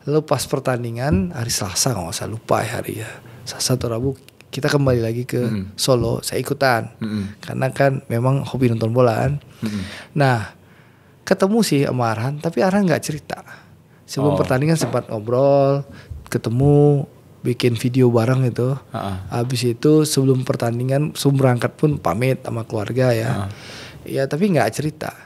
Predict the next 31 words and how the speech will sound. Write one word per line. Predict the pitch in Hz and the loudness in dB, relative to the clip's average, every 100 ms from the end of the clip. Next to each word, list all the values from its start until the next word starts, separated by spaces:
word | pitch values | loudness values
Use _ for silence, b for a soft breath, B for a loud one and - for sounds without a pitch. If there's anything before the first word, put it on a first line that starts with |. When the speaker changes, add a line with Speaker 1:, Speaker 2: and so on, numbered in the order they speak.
| - B B | -20 B B
Speaker 1:
Tapi | - 127 | -6 0
memang | 165 139 127 151 170 | 4 4 4 2 0
teman-teman | 156 135 131 117 113 117 117 117 - - | 0 -2 -2 -2 -4 -4 -4 -6 -10 -10
Aziza | - 113 110 117 | -4 -2 -2 -2
sempat | 139 123 120 | 0 -2 -4
cerita | 110 104 98 127 | -4 -4 -2 0
bahwa | 120 113 | 0 0
Kak | 143 147 | 2 0
Arhan | - 113 113 139 | 0 -2 0 -2
akan | - 131 | -2 -2
menyiapkan | 135 127 - 127 | 0 -2 -2 -4
kejutan, | 123 127 139 120 | -4 -4 -4 -4
tapi | 117 127 | -4 -6
kita | 170 165 185 | -6 -2 0
nggak | 151 107 | 0 -2
tahu | 147 120 | -2 -2
apa | 104 | -4
kejutannya. | 95 95 92 73 - - - | -8 -8 -8 -10 -12 -18 -20
Speaker 2:
Itu | - 214 | -12 -6
lawan | 208 202 139 | -4 -4 -4
Speaker 1:
L-, | - | -4
lawan | 147 151 147 | 2 2 4
Turkmenistan. | 151 - 147 143 - 202 147 | 2 0 -4 -2 0 0 0
Speaker 2:
Turkmenistan | 180 147 | 2 0
ya? | 95 - - - | 0 -4 -8 -2
Speaker 1:
Yang | 143 | 0
pak-, | 143 139 160 | 2 0 0
buka | 160 151 | 0 0
ba-, | 156 160 | 0 0
yang | 165 170 | 2 0
baju | 170 165 170 | 2 2 2